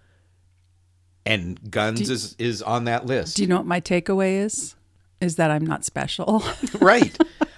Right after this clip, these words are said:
Speaker 1: And, and, and
Speaker 2: I'm just like everybody
Speaker 1: that is why I'm
Speaker 2: else.
Speaker 1: telling you this, because
Speaker 2: 'Cause I need to know.
Speaker 1: I remember a mutual friend of ours, uh, went to, he's, he's, uh, obs-, you know, I, I don't know if I should out him by saying his name.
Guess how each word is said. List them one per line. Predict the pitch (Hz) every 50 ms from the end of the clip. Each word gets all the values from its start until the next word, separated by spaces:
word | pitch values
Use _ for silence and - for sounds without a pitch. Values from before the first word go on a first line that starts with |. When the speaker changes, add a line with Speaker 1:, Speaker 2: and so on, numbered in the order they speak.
| - -
Speaker 1:
And, | 147 143 143 143 - -
and, | 143 147 135 131 131
and | - 180
Speaker 2:
I'm | 190 196 185 170
just | 160 190 165 - -
like | - 156 - - 156
everybody | 135 - - - - -
Speaker 1:
that | 98 95 98
is | 113 110 -
why | 120 113 117 117
I'm | 120
Speaker 2:
else. | 131 -
Speaker 1:
telling | 143 165 180 156 123
you | 101 95
this, | 90 85 82 95 - -
because | - 107 107 101 - - 160 180 175 127 92 92 98 113 - - - -
Speaker 2:
'Cause | - 226 185
I | 185 175 175
need | 175 175 170 160 -
to | - 180
know. | 175 170 160
Speaker 1:
I | - 113 127
remember | 147 156 143 143 139 131 135 135 135 -
a | 120 110 107 107 107
mutual | 107 127 143 143 - 147
friend | - - 143 139 139 139
of | 127 104
ours, | 117 107 104 101 101 101 - - - _ _ _ _ - _ _ _ _ _ - - -
uh, | 120 117 104 104 107 98
went | 117 127 131 127 -
to, | - - 127 117 117 117 117
he's, | - 131 143 127 123 -
he's, | - - 131 120 117 131
uh, | 131 113 110 104 87 - - - - _ _ _ _
obs-, | 110 117 110 - - - -
you | 151 156
know, | 156
I, | 139 135 143 - -
I | 139 139
don't | 135 139
know | 135 120
if | - -
I | 117
should | 113 - 98 - -
out | 101 113 123 120 -
him | - 110 92 92 90 82 80 85 - _ _ _ -
by | - 98 98 98 95 98 101
saying | - - 123 107 104 101
his | 95 87 -
name. | 104 98 95 90 82 85 85